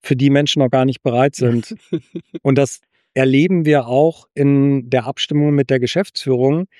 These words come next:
Speaker 1: dass wir denen schon einige Ideen vor sehr langer Zeit mal gezeigt haben und die gesagt haben so,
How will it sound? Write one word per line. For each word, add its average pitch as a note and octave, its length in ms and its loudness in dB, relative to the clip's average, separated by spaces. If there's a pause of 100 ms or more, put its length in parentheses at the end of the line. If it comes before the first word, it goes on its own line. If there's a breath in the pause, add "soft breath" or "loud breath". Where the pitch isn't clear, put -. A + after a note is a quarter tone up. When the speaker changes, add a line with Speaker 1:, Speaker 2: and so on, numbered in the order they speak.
(380 soft breath)
Speaker 1:
dass C3+ 240 -2
wir C#3+ 100 2
denen C#3 600 2
schon C3 340 0
einige D#3+ 400 -2
Ideen C#3+ 460 0
vor C3+ 580 2 (180)
sehr C#3 300 0
langer D#3 280 0
Zeit D#3+ 280 -2
mal D#3 100 2
gezeigt C#3+ 460 0
haben C#3+ 340 2
und C3+ 220 -2
die C#3+ 40 0
gesagt C3+ 300 0
haben B2+ 100 0
so, A#2 200 -2